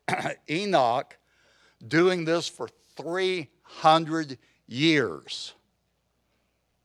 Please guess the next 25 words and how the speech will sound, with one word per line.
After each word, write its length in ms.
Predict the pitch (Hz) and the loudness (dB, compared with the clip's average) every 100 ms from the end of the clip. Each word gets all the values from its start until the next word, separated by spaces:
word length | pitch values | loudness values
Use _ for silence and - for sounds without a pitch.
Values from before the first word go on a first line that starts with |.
| _ | _
Can 140 | 135 156 | -8 -4
you 100 | 208 | -2
imagine 480 | 151 160 185 190 185 | 2 4 4 2 -2
that? 240 | 185 190 165 _ _ _ _ _ _ _ _ _ | -2 -2 -8 _ _ _ _ _ _ _ _ _
He 120 | 135 | -2
lived 280 | 156 190 190 | 2 2 0
for 140 | 196 185 | 0 6
God 480 | 202 185 131 120 | 8 8 6 2
for 140 | - 233 | -6 -10
three 280 | - 185 185 | -2 0 4
hundred 360 | 190 175 165 | 4 2 -2
years. 640 | 165 165 123 80 - - - _ _ _ - | 0 2 0 -4 -12 -20 -20 _ _ _ -12
Three 280 | 147 202 202 | -2 0 0
hundred 400 | 185 190 180 156 | -2 -4 -6 -4
years 380 | 170 139 131 120 | -2 -2 -4 -10
of 100 | - | -8
saying 480 | 151 143 131 117 - - | 0 0 0 -8 -16 -6
no 340 | 117 151 180 | 6 6 6
to 100 | 180 | 2
the 160 | 175 175 | -2 2
devil 560 | 147 123 110 127 135 _ _ _ - | 4 4 2 -2 -4 _ _ _ -6
and 180 | 120 | -2
yes 240 | 135 143 - | 4 4 4
to 120 | 143 | -2
God. 440 | 123 131 104 73 | 4 4 4 0